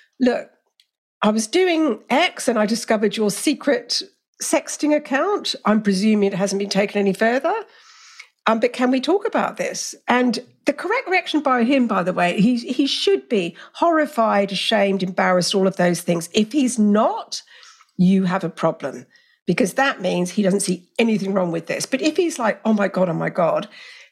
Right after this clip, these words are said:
then you can sort of have a discussion and say, "Look, I kind of get it, but what are you missing from us? Why do you need to do this for a start? And also, just so you know,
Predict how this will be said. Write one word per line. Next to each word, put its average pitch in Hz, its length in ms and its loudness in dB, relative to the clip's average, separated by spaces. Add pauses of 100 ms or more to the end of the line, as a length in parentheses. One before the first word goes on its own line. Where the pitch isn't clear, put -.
(100)
then 359 200 0
you 349 140 2
can 302 160 -4
sort 254 180 -2
of 240 100 -2
have 381 180 -2
a - 20 0
discussion 208 440 0
and 208 80 2
say, 208 180 0
"Look, 233 280 -2
I 202 60 -4
kind 370 320 -2
of - 80 -2
get 180 180 -2
it, 381 220 -2 (640)
but 214 120 0
what 247 120 2
are 294 60 -4
you 302 100 0
missing 214 340 -2
from 180 220 -4
us? - 460 -2
Why 190 160 0
do 202 80 -6
you 196 80 -2
need 175 180 -2
to 165 80 -2
do 165 180 -4
this 302 300 -2
for - 140 -6
a - 20 -2
start? 220 480 0 (340)
And 226 140 2
also, 240 540 0
just 359 400 -2
so 233 100 0
you 202 220 2
know, 214 480 0